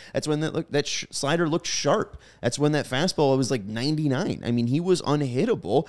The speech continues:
and that's because, just like Reynaldo Lopez, you're able to put more effort into just that inning. You're just focusing on that one inning, those three batters. Same with Jimmy Lambert.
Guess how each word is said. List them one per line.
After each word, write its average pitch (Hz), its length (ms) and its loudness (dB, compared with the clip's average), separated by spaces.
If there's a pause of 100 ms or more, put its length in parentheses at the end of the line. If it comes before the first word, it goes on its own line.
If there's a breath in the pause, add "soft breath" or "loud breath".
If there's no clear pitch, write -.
(140 loud breath)
and 160 120 -2
that's 131 180 -2
because, 139 440 0
just - 300 -6
like 120 140 2
Reynaldo 135 380 2
Lopez, 143 440 0
you're 127 140 0
able 107 280 -2
to 117 380 0 (280 soft breath)
put 135 220 0
more 117 380 4
effort 113 400 -2
into 113 320 -2
just 101 400 -4
that 120 220 2
inning. 123 260 -2
You're 95 100 -6
just 120 380 -4
focusing 117 480 2
on 101 240 -2
that 104 260 0
one 113 220 2
inning, 90 400 -4
those 117 240 -2
three 123 180 -4
batters. 110 380 -2
Same 107 180 -4
with 123 140 -4
Jimmy 135 240 0
Lambert. 127 420 -2